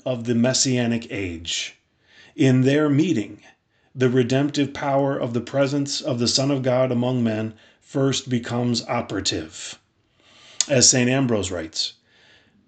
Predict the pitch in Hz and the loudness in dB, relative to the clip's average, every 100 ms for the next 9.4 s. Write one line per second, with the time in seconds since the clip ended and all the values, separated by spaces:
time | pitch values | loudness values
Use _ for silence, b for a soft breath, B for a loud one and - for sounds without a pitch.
0 | _ - 135 135 123 117 139 143 147 127 | _ 0 6 6 6 4 2 2 0 0
1 | 120 131 123 123 139 - 131 117 107 120 | -2 -2 -2 -4 -6 -6 -2 0 0 -2
2 | 135 - 143 135 120 139 139 123 120 127 | -2 0 0 0 -2 -2 -2 0 0 2
3 | 131 117 - 139 110 104 - - b b | 2 0 -2 0 0 -2 -2 -4 b b
4 | b b b - 131 131 139 - - - | b b b 2 2 2 -2 -4 -4 -4
5 | - 165 156 147 143 135 - 131 104 82 | -4 0 4 6 4 2 0 0 0 -4
6 | 101 - - 156 131 147 143 131 131 135 | -14 -20 -10 -4 2 4 4 2 0 -2
7 | - 147 131 120 123 - 151 117 - - | -8 0 2 2 0 0 0 0 -2 -4
8 | - - - 139 113 131 147 135 123 117 | -8 -12 -2 -2 2 2 4 2 0 -2
9 | 85 - - - | 0 0 0 -2